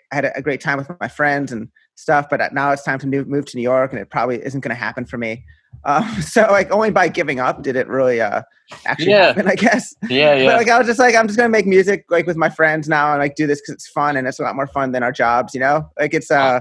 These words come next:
Speaker 2: <laughs> Yeah,
Speaker 1: it's like,
Speaker 2: simple,
Speaker 1: well,
Speaker 2: yeah.
Speaker 1: it's like, if it, that's probably the simplest explanation. Just, like, it's, it's a lot more fun than just coming home and, like, cracking a beer, you know? It's like, go to band practice and crack a beer or whatever and, and, and write some songs that are fun to play. So, um, I think, I think it's really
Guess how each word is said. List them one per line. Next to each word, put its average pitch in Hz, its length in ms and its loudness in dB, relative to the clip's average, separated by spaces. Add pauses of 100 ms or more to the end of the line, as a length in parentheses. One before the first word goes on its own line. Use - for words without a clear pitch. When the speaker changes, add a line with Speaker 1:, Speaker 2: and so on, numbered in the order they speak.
Speaker 2:
<laughs> - 0 - (280)
Yeah, 127 180 4
Speaker 1:
it's 123 120 0
like, - 80 0
Speaker 2:
simple, 226 160 4
Speaker 1:
well, 240 100 6
Speaker 2:
yeah. 220 60 4
Speaker 1:
it's 214 80 2
like, 233 120 4
if 220 180 0
it, 214 120 -2
that's 214 320 2 (100)
probably 202 240 4
the 175 60 -2
simplest 175 360 -2
explanation. 147 480 -2
Just, 127 160 -6
like, 127 200 0 (100)
it's, - 240 -16 (560)
it's - 120 -14
a - 20 -8
lot 143 160 0
more 156 100 0
fun 147 180 -2
than 143 100 -2
just 131 140 -6
coming 139 260 -4
home 135 220 -2
and, 120 140 -4
like, 117 200 -8 (140)
cracking 127 300 -2
a 113 60 -6
beer, 139 300 -2
you 135 80 -6
know? 147 120 0
It's 156 120 -2
like, 170 240 0 (480)
go 156 120 2
to 151 60 0
band 151 260 0
practice 117 400 -4
and 120 80 -10
crack - 240 -2
a 123 60 -4
beer 113 300 -2
or - 100 -6
whatever 127 260 2
and, 123 100 -4
and, 123 260 -6
and 135 100 -4
write 135 120 -2
some 139 120 -6
songs 127 400 -2
that 117 100 -4
are 113 80 -4
fun 113 160 -6
to 123 60 -10
play. 113 340 -4
So, 110 320 -2 (500)
um, 131 460 0 (320)
I 160 60 2
think, 185 300 -4
I 160 60 0
think 170 140 -2
it's 151 140 -6
really 139 320 0